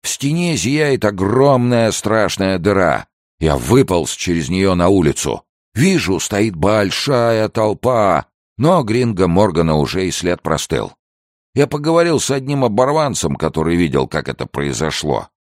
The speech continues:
Их ждали лошади. Они поскакали к берегу, там уже стояла под парусами шхуна. У Фрэнсиса Моргана к седлу был привязан мешок с золотом. Оборванец видел его своими глазами. Большой такой мешок.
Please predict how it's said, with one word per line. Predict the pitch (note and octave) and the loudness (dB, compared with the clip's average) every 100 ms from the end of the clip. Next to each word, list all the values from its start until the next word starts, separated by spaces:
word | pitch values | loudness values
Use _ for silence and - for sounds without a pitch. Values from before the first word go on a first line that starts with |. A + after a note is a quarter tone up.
| _ - | _ -10
Их | C2 - | -10 -2
ждали | A#2 A#2 | 0 2
лошади. | A2 G#2+ C#3 B2 F2 A#1 - _ _ _ _ | 2 2 2 0 -4 -6 -10 _ _ _ _
Они | C#2 D#2+ | -2 -2
поскакали | - F#2 - F#2+ G#2+ G2+ | -2 -4 -4 -4 0 -2
к | D#2+ | -2
берегу, | E2 C3+ G2 B1+ C2 | -2 0 -2 -2 -2
там | G2+ F#2 | 2 2
уже | F#2 - D#3+ | 0 0 -2
стояла | B2+ C#3 C#3 A#2 E2+ | 0 0 2 4 2
под | F2+ - | -2 -4
парусами | G#2 G2 - G#2 E2 | -4 -2 -2 -2 -2
шхуна. | D2 - - D3+ F#2 A#1+ _ _ _ _ _ - | -4 -6 -8 -6 -4 -6 _ _ _ _ _ -4
У | D#2 | -4
Фрэнсиса | - D3+ D3+ - A#2+ - G#2 | 0 -2 0 -2 -2 0 0
Моргана | B2+ C#3 G2 F#2+ E2 | 0 0 0 -2 -2
к | |
седлу | - G2 A2+ C3+ | -6 -6 -6 -2
был | G2 G2 | 0 0
привязан | F2+ F#2 A2 F2 F2 | 0 -2 0 -2 -2
мешок | F2+ E2+ - A#2 D2+ | -2 -4 -4 -4 -4
с | |
золотом. | A#2 B2 C#3+ B2+ F2+ - C2 G1+ - _ _ _ _ | -8 -4 -2 0 -2 -2 -4 -4 -16 _ _ _ _
Оборванец | C2+ D2+ G2 A#2 A2 F#2+ | -6 0 4 4 2 0
видел | A2+ C3 G#2 G2+ | -2 0 2 2
его | G#2 G#2 | 2 0
своими | - G#2 G#2 F#2 | 0 -2 -2 -4
глазами. | E2+ G2 G2 G#3 E2+ C#2+ | -2 0 2 2 0 0
Большой | B1 F2+ E2+ - A#2 A#2 A2+ | 0 0 0 -4 -4 -2 -2
такой | F#2+ F2+ G#2+ G#2 | -4 -6 -4 -4
мешок. | F#2 F2+ - A2+ G#2 D2 | -4 -4 -2 0 2 0